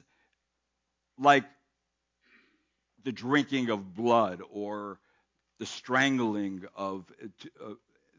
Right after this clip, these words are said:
those kind of things, uh, of fornication and those things. But if the Sabbath keeping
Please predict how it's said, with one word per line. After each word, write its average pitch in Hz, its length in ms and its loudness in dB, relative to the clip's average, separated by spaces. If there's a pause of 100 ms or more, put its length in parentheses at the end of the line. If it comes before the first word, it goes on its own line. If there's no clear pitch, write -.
those 123 240 0
kind 113 220 -2
of 95 80 -8
things, 101 540 -10 (220)
uh, 107 200 -4
of 110 220 -8
fornication 123 840 -4
and 104 140 -6
those 131 460 2
things. 101 340 -6
But 123 300 0 (2000)
if 190 240 2
the 151 100 -2
Sabbath 175 480 2
keeping 139 500 0